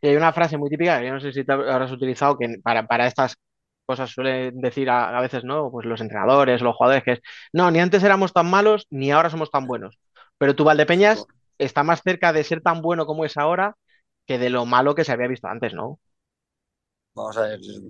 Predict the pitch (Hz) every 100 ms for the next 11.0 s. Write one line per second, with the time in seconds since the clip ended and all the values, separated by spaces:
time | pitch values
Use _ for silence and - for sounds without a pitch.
0 | - - 120 110 104 113 110 - 107 120
1 | 113 117 113 110 107 107 107 104 101 101
2 | 107 110 113 107 110 110 110 107 120 110
3 | 107 113 113 110 110 107 113 117 113 147
4 | 160 139 139 147 - 143 - 135 127 123
5 | 117 110 113 110 113 110 110 107 107 -
6 | - _ _ _ _ _ _ 120 113 110
7 | 113 107 110 110 113 113 117 117 113 117
8 | 113 113 113 117 123 127 123 117 117 113
9 | 143 135 127 120 117 104 - 113 117 117
10 | 113 117 117 113 110 107 107 - 113